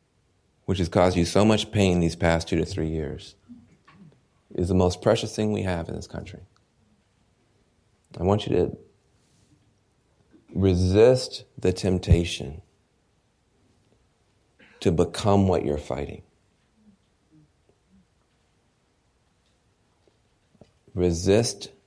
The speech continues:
the temptation to become what you're fighting. There's a way that we can sometimes think, "Well, they're mean and hateful and terrible, and so now I'm gonna be mean and hateful and terrible.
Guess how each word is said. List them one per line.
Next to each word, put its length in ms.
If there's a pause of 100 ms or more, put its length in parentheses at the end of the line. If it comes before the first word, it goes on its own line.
the 120
temptation 880 (960)
to 100
become 720 (120)
what 280
you're 120
fighting. 460 (2250)
There's 300
a 80
way 320
that 140
we 160
can 160
sometimes 540
think, 340
"Well, 500 (720)
they're 320
mean 380
and 100
hateful 420
and 140
terrible, 440
and 120
so 120
now 200
I'm 160
gonna 140
be 120
mean 260
and 80
hateful 320
and 120
terrible. 480